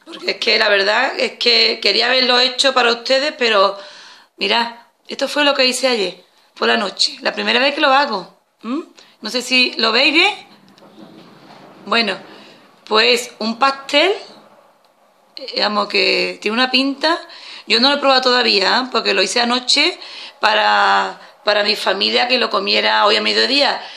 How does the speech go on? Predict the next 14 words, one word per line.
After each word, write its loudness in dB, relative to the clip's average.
Es 0
un -4
pastel, 2
mm, -8
eh, 2
de 2
bacon, 2
¿eh? -10
Tiene -2
bacon 0
alrededor, 2
por -4
todo 0
fuera, 2